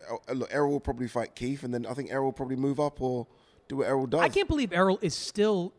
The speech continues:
Speaker 2: at one forty-seven. He was in the Olympics at one fifty-two.
Speaker 1: Makes no
Speaker 2: Like,
Speaker 1: sense.
Speaker 2: and he went down. You don't often see that from guys
Speaker 1: Yeah.
Speaker 2: at the Olympic level. Usually it's the progressive move up. I mean, he is a huge
Speaker 1: Massive.
Speaker 2: hundred forty-seven pounder.
Speaker 1: Massive. And look,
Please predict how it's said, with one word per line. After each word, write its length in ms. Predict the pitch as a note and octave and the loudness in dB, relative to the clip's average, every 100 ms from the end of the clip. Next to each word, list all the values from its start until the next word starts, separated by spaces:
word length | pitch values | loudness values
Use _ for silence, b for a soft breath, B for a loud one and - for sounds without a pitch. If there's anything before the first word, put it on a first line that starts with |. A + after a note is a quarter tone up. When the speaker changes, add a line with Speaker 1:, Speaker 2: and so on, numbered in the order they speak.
| _ - | _ -8
Speaker 2:
at 140 | F3 | -4
one 180 | F3+ G3 | -2 -2
forty-seven. 540 | - F3+ E3 A3 F#3 | 0 -2 0 0 0
He 80 | F3+ | 2
was 160 | D#4+ E4+ | 0 0
in 80 | C#4 | 0
the 80 | |
Olympics 400 | F#3+ G3 F3+ G#3 | 0 0 0 -2
at 80 | F#3 | -2
one 160 | D#3 A3 | -2 -4
fifty-two. 580 | - A#3+ F3 - C#4+ D#3+ | -4 -6 -8 -2 0 0
Speaker 1:
Makes 220 | A2+ - | -2 4
no 60 | |
Speaker 2:
Like, 120 | G#3 A3+ | 4 6
Speaker 1:
sense. 100 | A#3 | 4
Speaker 2:
and 80 | - | 2
he 120 | C4 | 2
went 320 | A3 A#3 G3 | 0 -2 0
down. 300 | G#3+ D4+ A3+ | 0 0 0
You 80 | A#3+ | 0
don't 80 | E4+ | 0
often 340 | G#3+ C4 A#3+ | 0 0 0
see 220 | F#3 C#4 | -2 -2
that 340 | A#3 D3+ D3 - b b b b _ | 0 0 0 -6 b b b b _
from 220 | - F#3+ | 0 2
guys 420 | F3 F#3 F#3 F3+ | 6 6 6 4
Speaker 1:
Yeah. 140 | C#3 D#3+ | 2 2
Speaker 2:
at 160 | F#3 F3+ | 0 -2
the 80 | E3 | -2
Olympic 300 | F3+ G3+ E3 | -2 -4 -4
level. 240 | C3+ B2+ | -4 -4
Usually 240 | F3 G#3+ | -4 -4
it's 120 | G#3 - | -4 -4
the 60 | |
progressive 460 | - D3 D#3+ F3 F3 | -4 0 2 0 -2
move 200 | D3+ C3+ | -4 0
up. 160 | G#3+ F#3 | -2 -2
I 20 | |
mean, 120 | E3 | -4
he 220 | C#3 C#4+ C4+ | -2 -2 0
is 100 | F#3+ | 0
a 40 | |
huge 540 | E3 - B3+ G#3 C#3+ C3 B - | -2 4 6 6 2 -8 B -6
Speaker 1:
Massive. 320 | B2 C3+ G#3 | 0 4 4
Speaker 2:
hundred 180 | G3+ F#3 | 4 2
forty-seven 480 | G3 F3 - E3+ | 2 2 0 0
pounder. 400 | E3 G3 F#3+ F2 - | 0 0 -2 -6 -4
Speaker 1:
Massive. 480 | A#2+ C3 - G2 D#2+ | -2 0 -2 -6 -4
And 160 | A#2 B2+ | -4 -2
look, 160 | F#2+ | -4